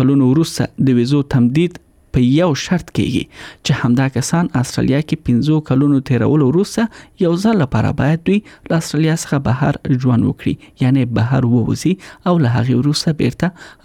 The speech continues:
استرالیا ته راتللی شي. او هم لا نور پنځه کاله استرالیا کې تیرولی شي، چې ټول ټال لس کاله دی.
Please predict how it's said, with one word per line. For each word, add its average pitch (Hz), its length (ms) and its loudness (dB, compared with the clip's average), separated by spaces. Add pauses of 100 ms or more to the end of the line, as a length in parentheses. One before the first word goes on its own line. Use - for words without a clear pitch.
استرالیا - 480 -2
ته 143 380 -2
راتللی - 440 -2
شي. - 140 -2 (1200)
او 185 40 2 (120)
هم 151 100 2 (300)
لا 120 120 0 (120)
نور 143 220 -2
پنځه 165 720 -2
کاله 175 320 -2
استرالیا 117 400 -2
کې - 380 -6
تیرولی 95 420 0
شي، 147 140 -4 (120)
چې - 80 -6 (140)
ټول 131 260 0
ټال 160 220 -2 (420)
لس 113 180 -4 (100)
کاله - 260 -2
دی. - 80 -6